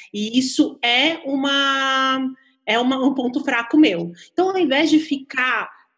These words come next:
ma-, batalhando, estudando, me aperfeiçoando, fazendo o que não, que não, que não faz parte de mim, eu decidi contar com pessoas profissionais que são muito boas naturalmente nisso,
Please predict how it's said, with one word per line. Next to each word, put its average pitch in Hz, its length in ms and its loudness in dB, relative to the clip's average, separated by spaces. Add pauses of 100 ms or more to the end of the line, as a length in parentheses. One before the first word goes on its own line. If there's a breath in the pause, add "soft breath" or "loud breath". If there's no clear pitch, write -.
ma-, 247 340 -6
batalhando, 247 840 0
estudando, 254 1500 -2
me 240 80 -4
aperfeiçoando, 247 760 -2
fazendo 247 300 -6
o 262 60 -12
que 330 120 0
não, 403 240 -2
que 285 160 2
não, 294 220 2
que 311 140 2
não 302 100 6
faz 330 280 -2
parte - 360 -8
de 208 60 -12
mim, 269 320 -4 (300 soft breath)
eu 277 120 0
decidi 254 720 -2 (120)
contar 262 420 -4
com 339 120 0
pessoas 269 480 -2
profissionais 220 640 -8 (1400)
que - 100 -14
são 330 340 2
muito 269 240 0
boas 208 320 -4
naturalmente 196 720 -8
nisso, 269 420 -4